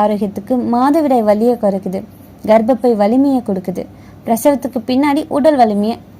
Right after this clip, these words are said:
மீண்டும் கொண்டு வர்றதுக்கு இந்த உளுந்து ரொம்பவே உதவியா இருக்குன்னு சொல்லலாம். நீரிழிவு நோயாளிகள் சரியான அளவுல சாப்பிட்டா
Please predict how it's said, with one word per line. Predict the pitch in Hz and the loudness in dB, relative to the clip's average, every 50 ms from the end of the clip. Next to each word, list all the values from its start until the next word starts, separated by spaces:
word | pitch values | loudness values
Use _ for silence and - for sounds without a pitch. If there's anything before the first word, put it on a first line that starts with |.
| - 262 | -2 0
மீண்டும் | 277 302 320 302 302 277 254 - | 2 4 4 4 2 2 0 0
கொண்டு | 226 202 202 202 | 0 0 2 2
வர்றதுக்கு | 196 185 185 175 180 185 - - - - | 2 2 2 0 -2 -6 -10 -8 -4 0
இந்த | 269 269 262 247 | 2 4 4 4
உளுந்து | 240 226 220 233 240 208 | 2 2 0 0 0 0
ரொம்பவே | 202 196 202 202 208 214 202 185 | 0 0 2 0 0 0 0 -2
உதவியா | 185 175 180 185 190 190 | -2 -2 -2 0 0 0
இருக்குன்னு | 185 185 - 185 208 220 - | -2 -2 -4 -4 -4 -2 -2
சொல்லலாம். | 214 190 185 185 185 180 - - - - - - - - - - - 269 302 | -2 -2 -2 -2 -4 -6 -8 -16 -20 -20 -20 -20 -20 -20 -18 -8 -2 0 2
நீரிழிவு | 349 403 403 392 349 302 269 254 226 | 2 2 2 2 2 2 2 0 0
நோயாளிகள் | 214 196 185 185 196 196 208 202 - | 0 0 -2 0 -2 -2 -4 -2 0
சரியான | 226 202 190 214 220 233 240 233 | 0 0 2 2 0 0 0 0
அளவுல | 214 202 190 190 190 185 | 0 0 2 0 0 -2
சாப்பிட்டா | 202 180 175 - 190 180 | -2 -6 -2 -2 -2 -2